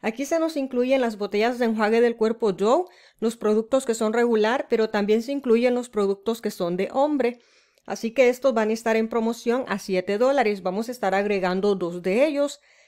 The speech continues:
El total a pagar son catorce. Vamos a estar agregando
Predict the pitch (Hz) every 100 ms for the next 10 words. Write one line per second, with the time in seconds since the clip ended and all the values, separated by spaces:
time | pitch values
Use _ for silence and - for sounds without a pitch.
0 | _ 220 220 214 226 247 247 226 226 214
1 | 220 285 302 311 190 - - 190 180 -
2 | - 185 _ _ _ _ _ 240 311 330
3 | 302 254 262 254 240 214 214 240 262 277